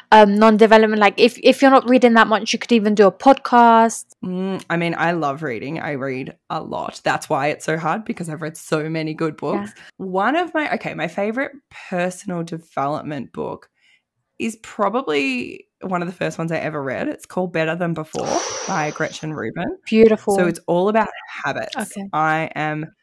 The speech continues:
Speaker 2: such a habits
Speaker 1: Yeah.
Speaker 2: nerd. I love them. <laughs> Um, so for me, that was just one of the most, it's probably the book that I come back to the most in terms of, like, just tips for people, eh, not even necessarily clients, like, friends and things like that, and come back to, for myself.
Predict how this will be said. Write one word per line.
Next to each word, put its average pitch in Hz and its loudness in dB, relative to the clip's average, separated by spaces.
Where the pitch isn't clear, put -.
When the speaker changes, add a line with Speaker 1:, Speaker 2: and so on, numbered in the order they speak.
Speaker 2:
such - -8
a 190 -8
habits 151 -8
Speaker 1:
Yeah. 143 -4
Speaker 2:
nerd. 208 -12
I 160 -4
love 147 -6
them. 226 -6
<laughs> - -20
Um, 196 0
so 185 -2
for 175 -8
me, 170 -2
that 165 0
was 185 -4
just 190 -6
one 156 -4
of 151 -8
the 151 -12
most, 147 -6
it's 170 -6
probably 202 0
the 185 -2
book 170 -6
that 151 -6
I 143 -2
come 151 -10
back - -10
to 151 -10
the 156 -10
most 151 -14
in 151 -8
terms 156 -12
of, 151 -12
like, 131 -6
just - -12
tips - -12
for - -8
people, 151 -8
eh, 160 -10
not 180 -4
even 202 -6
necessarily - -12
clients, - -10
like, - -14
friends 156 -8
and - -14
things 165 -14
like - -14
that, - -10
and 170 -10
come 156 -10
back 151 -8
to, - -20
for - -10
myself. 156 -8